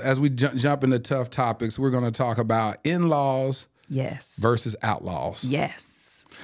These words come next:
Speaker 1: So this is important to you. Why?
Speaker 2: It is important because so many people expect to not love or have a great relationship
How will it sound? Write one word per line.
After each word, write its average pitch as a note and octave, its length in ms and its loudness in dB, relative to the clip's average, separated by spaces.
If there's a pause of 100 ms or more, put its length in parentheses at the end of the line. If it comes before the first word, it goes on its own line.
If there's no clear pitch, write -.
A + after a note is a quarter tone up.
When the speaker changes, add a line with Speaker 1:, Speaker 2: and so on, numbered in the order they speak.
(260)
Speaker 1:
So F#3 460 2 (680)
this G#3+ 300 2
is F3 140 0
important D3+ 560 6
to C#3 80 0
you. B2 200 4
Why? G#2+ 380 0 (520)
Speaker 2:
It F#3 100 6
is G#3 120 4
important G3 540 2
because F#3 300 2
so G3 200 -4
many F#3+ 220 4
people - 420 -2
expect - 840 -4 (400)
to F3+ 120 0
not E3 240 4
love C#3+ 580 2
or - 60 0
have D3 200 0
a C3+ 40 0
great C3+ 300 2
relationship C3+ 720 -4